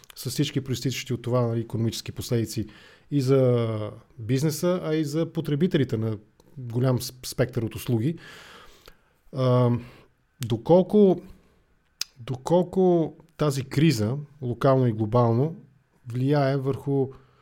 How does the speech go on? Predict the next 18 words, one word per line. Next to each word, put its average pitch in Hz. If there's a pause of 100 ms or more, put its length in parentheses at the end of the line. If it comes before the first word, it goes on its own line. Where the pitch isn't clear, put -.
(340)
идеологиите? 123 (120)
Или 139
нека 143
го 120
кажа 127
така, 127 (160)
изострят 147
ли 151
се 147
някакви 147 (1080)
радикални 135 (320)
в 127 (140)
края 139
на 123
политическия 117
спектър 131 (680)
идеологически 123
тези? 113